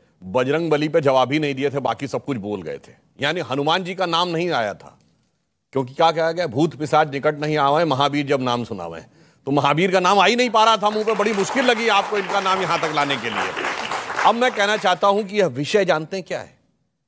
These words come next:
यह विषय क्यों महत्वपूर्ण है। पहली बात, हम विषय को लाए क्या? पीएफआई और बजरंग दल की तुलना, एक होता है कहा नहीं लिखा,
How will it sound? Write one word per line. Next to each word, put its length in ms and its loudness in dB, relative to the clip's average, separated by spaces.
यह 100 0
विषय 260 0
क्यों 180 0
महत्वपूर्ण 520 -4
है। 140 -20
पहली 240 4
बात, 300 2
हम 120 0
विषय 260 0
को 100 0
लाए 200 0
क्या? 220 -14
पीएफआई 400 2
और 100 8
बजरंग 340 2
दल 120 4
की 160 -2
तुलना, 380 4
एक 160 6
होता 300 4
है 200 4
कहा 480 4
नहीं 320 0
लिखा, 680 4